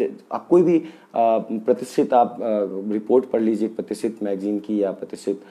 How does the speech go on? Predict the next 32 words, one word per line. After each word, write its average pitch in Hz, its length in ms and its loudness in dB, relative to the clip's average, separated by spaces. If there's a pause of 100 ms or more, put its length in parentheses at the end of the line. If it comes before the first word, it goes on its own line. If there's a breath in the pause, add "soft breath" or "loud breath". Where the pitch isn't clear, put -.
(260 loud breath)
अ, 101 80 -10
वेब, 95 560 0
अ, 104 120 -4
पोर्टल्स 101 500 -4
की, - 100 -6
तो 131 80 -4
उसमें 139 220 -2
आपको 143 220 -2
दिखेगा 143 360 -2
कि 151 140 -6
रिपोर्टर 143 460 -2
जो 143 160 -4
है 143 60 -4
अपने 139 180 -4
विचार 139 400 0
उसमें 135 320 -6
बहुत 139 220 -8
ठूस 135 260 -4
नहीं 147 100 2
रहा 117 120 2
है, - 120 -4 (400 loud breath)
वो 135 60 2
सिर्फ 175 360 -2 (200)
रिपोर्ट 147 380 2
कर 107 120 -4
रहा 98 100 -2
है, 98 60 0
फैक्ट्स 135 420 -4
रिपोर्ट 110 320 -4
कर 101 120 -6
रहा 90 180 -4
है। 90 100 -14